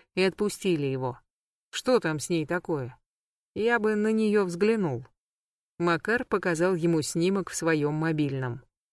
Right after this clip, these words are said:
Он успел сфотографировать статуэтку в офисе фирмы. "Артемида Эфесская, полковник". "Читал я про Герострата. Тот еще был псих". Гущин кивнул.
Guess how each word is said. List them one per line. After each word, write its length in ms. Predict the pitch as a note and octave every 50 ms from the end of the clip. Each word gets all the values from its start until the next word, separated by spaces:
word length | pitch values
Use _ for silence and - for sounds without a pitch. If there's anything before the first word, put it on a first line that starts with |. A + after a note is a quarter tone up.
| _ _
Он 200 | - A3+ B3 A#3+
успел 340 | A#3 G#3 - - G#3 G3+ G#3
сфотографировать 920 | G3 - - G#3 - G#3+ F#3 G3 G#3 G#3 - - F#3+ E3 D#3 C#3+ C#3+ C3 -
статуэтку 680 | - - F3+ D#3+ - D#3+ E3 F#3+ - - - E3 D3+
в 100 | C#3+ D3
офисе 380 | E3+ F3 - F#3 E3+ - - F3+
фирмы. 560 | - - - F#3 D#3+ C3+ C3 C3 B2 A#2+ B2 - _ _ _ _ _ _ _ _ _ _ _ _ _ _ _ -
"Артемида 680 | E3+ F3+ F#3 F3 - A3 A3 A#3 B3+ C4 G#3+ A3 G#3+
Эфесская, 600 | G3 - - G#3+ A3 A3 - - F3+ E3 C#3+ C3
полковник". 760 | - - D#3 D#3+ D#3 - F#3 D#3+ C#3+ C#3 C3 A#2+ - - - _ _ _ _ _ _ _ _ _ _ _ _ _ _ _ _ _ _ _ _ _ _
"Читал 520 | - - A3+ B3 A#3+ B3+ B3 A#3 G#3+ G#3 G#3
я 160 | G#3 G#3 G3
про 180 | - G#3 G3
Герострата. 840 | F#3+ E3+ F#3+ F#3 G3 F#3 - - F3 F3 E3 C#3+ - - A#2 A#2+ - - _ _ _ _
Тот 280 | - E3+ F3+ G#3 G3+ -
еще 340 | A3 A3 G#3+ - - G3 F3+
был 180 | E3 F3+ E3
псих". 600 | - - - - F#3 E3 C#3 - - - - - _ _ _ _ _ _ _ _ -
Гущин 520 | E3 E3 F3+ G#3 G#3 - - G3 F#3+ F3
кивнул. 520 | - - F#3 E3+ E3 E3 D3+ C#3+ B2+ A#2+